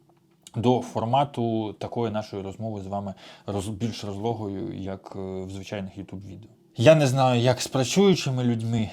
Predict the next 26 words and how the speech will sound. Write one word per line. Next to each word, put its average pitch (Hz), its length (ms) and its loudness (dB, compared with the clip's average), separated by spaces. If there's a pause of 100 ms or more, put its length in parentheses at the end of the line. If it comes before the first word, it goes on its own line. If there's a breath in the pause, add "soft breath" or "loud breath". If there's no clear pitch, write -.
(120)
як, 117 400 0
е, 123 40 -6
орендувати 117 800 0
нерухомість, 113 540 -8
мабуть, 110 340 -6
можливо. 120 640 4 (680 loud breath)
Ось, 110 400 -2
але 117 760 6
якщо 110 480 0
джоб-центр, 127 680 2
то 113 220 0
джоб-центр, 110 520 -6
відповідно 110 540 -4
ж, 98 100 -10
він, 107 200 -4 (180)
чи - 160 -4
напряму 117 460 0
він 120 140 0
платить, 113 420 0
чи 120 100 -8
через 107 340 -4
вас, 151 300 4
він, 110 120 -6 (140)
він 113 160 -6
все 113 180 -6
одно, 110 360 -2